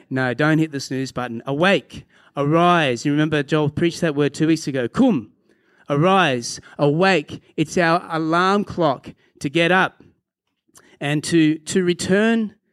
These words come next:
to God, to return to your first love. You know, um, Revelation tells us, you know, the, the, the letter to the church in Ephesus, "You've forsaken your first love." It's time to return.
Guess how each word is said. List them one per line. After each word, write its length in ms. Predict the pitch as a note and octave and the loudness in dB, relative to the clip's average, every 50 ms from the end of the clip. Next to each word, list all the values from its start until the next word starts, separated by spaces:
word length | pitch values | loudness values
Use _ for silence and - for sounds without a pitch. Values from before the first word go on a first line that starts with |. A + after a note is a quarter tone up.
| _ _ _ _ _ - | _ _ _ _ _ -8
to 160 | - F#3 F3+ | -4 -4 -2
God, 580 | D#3+ E3+ F3 G3 G#3+ E3 A#2 - - - - - | 0 2 2 2 2 0 -2 -6 -12 -20 -10 -4
to 100 | E3+ E3 | 0 0
return 640 | D#3 D3+ - - - F#3 G3 G3+ G3+ G3+ G3+ F#3 - _ - - - _ _ - | 0 0 0 0 0 2 2 2 2 0 0 -4 -8 _ -20 -20 -20 _ _ -6
to 440 | - - F3+ F3 E3+ E3+ E3+ D#3+ D#3 _ _ _ _ | 0 2 4 6 6 6 4 2 -2 _ _ _ _
your 220 | - F#3 E3+ E3 D#3 | 0 2 2 2 2
first 440 | - - F3+ F3 F3 E3+ - - E3 | 2 2 2 2 2 0 -4 -4 -2
love. 420 | D#3+ D#3+ E3+ D#3+ C3 A2+ G#2+ - | 0 2 2 2 0 -2 -4 -4
You 60 | C3+ | -4
know, 300 | C#3 C#3+ C#3 C#3 C#3 C#3 C#3 | -2 0 0 -2 -2 -2 -4
um, 180 | C#3 C3+ C3+ C3+ | -4 -4 -2 0
Revelation 580 | C#3+ D3 C#3 D3 C#3+ C#3+ D3 D3+ - - D3 | 2 2 2 2 4 4 4 2 2 0 0
tells 260 | B2+ - C#3+ C#3 C3 C3 | 0 2 0 0 0 -2
us, 120 | A#2 - | -4 -2
you 80 | C#3 C3 | 0 2
know, 140 | C3+ C3+ | 2 2
the, 300 | C3 C3+ D3+ D3 C3 C3+ | 0 -2 -4 -4 -4 -4
the, 220 | C3+ - C3+ C3 C3+ | -4 -4 -8 -10 -6
the 140 | C3 C3 C3 | -2 -2 0
letter 240 | C#3 C#3+ D3 C#3+ | 2 4 2 2
to 220 | C3+ - - C#3 B2 | 2 2 0 0 0
the 100 | C3 B2 | 0 0
church 260 | - - D3 C#3+ - | 0 0 0 0 0
in 100 | C3+ C3 | -2 -4
Ephesus, 600 | - C#3+ - E3+ - - D3+ - - - - - _ - - - _ _ | -4 -4 -4 -4 -4 -6 -6 -8 -10 -12 -12 -14 _ -20 -20 -20 _ _
"You've 140 | - C3+ - | -2 -2 0
forsaken 440 | - C#3+ - - D#3+ D#3+ D#3 E3 C#3 | 0 0 2 2 2 2 4 2 2
your 120 | C3+ C3 | 2 2
first 340 | - - C#3+ C3+ B2 - - | 0 0 0 -2 -2 -2 -4
love." 440 | C#3+ D3 C#3 A2+ G2+ - - - - _ _ _ _ _ _ _ | -4 -2 -2 -4 -6 -10 -18 -20 -20 _ _ _ _ _ _ _
It's 140 | - - - | -14 -4 0
time 180 | F3 D#3 D3+ | 2 2 2
to 120 | - D#3 C3+ | 2 2 0
return. 600 | C3 B2 - - C#3+ C#3+ D3 C3 B2 C3+ - | 0 0 0 0 2 2 2 2 -2 -6 -14